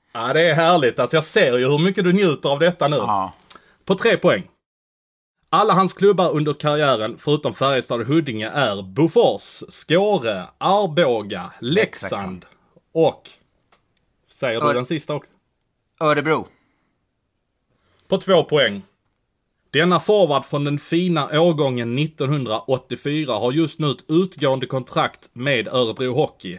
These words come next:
Speaker 1: Hans pappa heter inte Ulf.
Speaker 2: Nej.
Speaker 1: På en poäng. Nu räknar jag med att du har tagit denna. Du gjorde det på fem poäng.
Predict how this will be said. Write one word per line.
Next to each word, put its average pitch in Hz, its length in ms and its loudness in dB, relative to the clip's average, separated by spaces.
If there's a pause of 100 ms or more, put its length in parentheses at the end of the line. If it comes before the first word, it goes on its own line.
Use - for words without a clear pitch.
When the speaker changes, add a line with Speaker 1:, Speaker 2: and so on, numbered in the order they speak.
(120)
Speaker 1:
Hans 123 200 -6
pappa 160 420 -4
heter 131 300 -2
inte 156 640 -2
Ulf. 95 480 -12 (640)
Speaker 2:
Nej. 123 380 -6
Speaker 1:
På 160 80 2
en 165 140 2
poäng. 120 380 -2 (460)
Nu 127 100 -2
räknar 170 300 2
jag 151 60 2
med 139 80 2
att 131 80 -4
du 160 60 0
har 139 80 0
tagit 160 400 2
denna. 139 380 0 (220)
Du 110 240 -6
gjorde 151 280 0
det 123 80 2
på - 100 -12
fem 131 280 -4
poäng. 95 360 -4